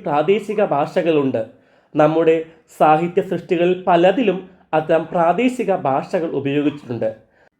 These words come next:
അവയുടെ വികാര തീവ്രതയോടെ അതേപടി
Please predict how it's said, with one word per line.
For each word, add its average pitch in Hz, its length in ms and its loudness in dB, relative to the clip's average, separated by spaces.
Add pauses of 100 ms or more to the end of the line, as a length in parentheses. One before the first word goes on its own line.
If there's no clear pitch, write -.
(220)
അവയുടെ 185 560 4 (340)
വികാര 208 460 4 (300)
തീവ്രതയോടെ 208 720 0 (380)
അതേപടി 180 480 2